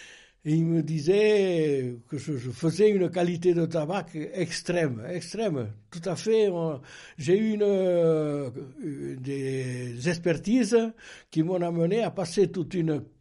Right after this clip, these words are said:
toute une récolte en première catégorie, toute une récolte.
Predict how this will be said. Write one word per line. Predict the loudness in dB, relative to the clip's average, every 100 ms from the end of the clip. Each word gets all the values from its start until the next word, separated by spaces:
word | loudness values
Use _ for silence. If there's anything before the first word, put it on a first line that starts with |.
| _ _
toute | 0 2 2
une | 2
récolte | 2 2 2 2 2 0
en | 0
première | 2 2 2 0
catégorie, | -2 0 0 2 0 -2 -4 -8 -4
toute | -4
une | -2 -2
récolte. | -2 -2 -4 -6 -6